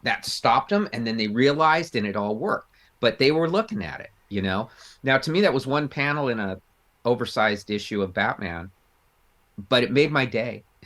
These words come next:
<laughs> You know, just, like, every once in a while, you just wanna work it. You just wanna say,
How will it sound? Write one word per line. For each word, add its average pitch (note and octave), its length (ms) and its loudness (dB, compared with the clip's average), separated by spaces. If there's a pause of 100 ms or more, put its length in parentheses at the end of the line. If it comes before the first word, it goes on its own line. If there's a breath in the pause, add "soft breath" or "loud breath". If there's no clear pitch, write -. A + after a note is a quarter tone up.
<laughs> G#3 360 4
You G3 160 4
know, F3+ 100 6
just, - 300 0
like, B2+ 280 0 (380 loud breath)
every G#3 160 6
once A3 200 2
in A3 40 0
a - 20 0
while, F3+ 80 -2
you E3+ 80 -4
just G3 140 -8
wanna G3 180 0
work E3 300 -2
it. - 200 -2
You A#2 120 -6
just D3 180 -2
wanna D3+ 240 2
say, A2+ 460 0